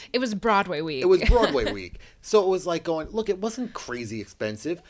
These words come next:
Speaker 2: but when you buy them, like, full price, it totally is. It's like,
Speaker 1: Yeah.
Speaker 2: "Oh, look, man, it was just an affordable thing that came up. It was Dad's birthday. It worked out
Speaker 1: It seemed
Speaker 2: perfectly.
Speaker 1: perfect 'cause it
Speaker 2: You
Speaker 1: was
Speaker 2: didn't
Speaker 1: right
Speaker 2: need
Speaker 1: up
Speaker 2: to
Speaker 1: his
Speaker 2: go and do
Speaker 1: alley."
Speaker 2: this.
Speaker 1: Yeah,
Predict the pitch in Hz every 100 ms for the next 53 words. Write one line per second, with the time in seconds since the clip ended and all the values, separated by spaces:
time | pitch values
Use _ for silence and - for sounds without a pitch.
0 | - - - 202 262 220 156 208 190 160
1 | 147 147 - 175 175 208 226 220 214 220
2 | 220 226 226 226 175 - 160 240 180 170
3 | 151 185 123 127 123 - 160 147 123 131
4 | - 107 107 101 92 87 98 196 190 196
5 | 185 104 - 107 107 156 175 175 165 -
6 | 110 - 104 - 180 - 233 180 302 294
7 | 294 285 240 240 214 208 190 190 185 -
8 | 120 - 311 302 320 302 196 202 151 123
9 | 185